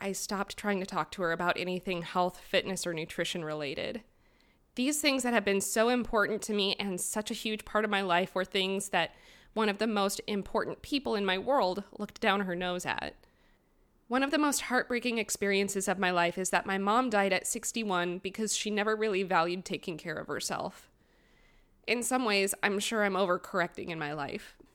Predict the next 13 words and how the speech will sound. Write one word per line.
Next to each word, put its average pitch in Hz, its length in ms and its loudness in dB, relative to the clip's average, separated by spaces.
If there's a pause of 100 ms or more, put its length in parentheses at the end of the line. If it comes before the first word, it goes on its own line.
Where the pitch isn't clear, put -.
maybe 214 260 4
subconsciously 190 720 -2
trying 180 300 -4
to 175 120 -10
live 165 160 -4
a 170 40 -6
healthy 180 420 0
enough 165 260 -2
lifestyle 180 580 4
for 175 120 -8
both 269 300 2
our 175 140 2
sakes, 175 460 -2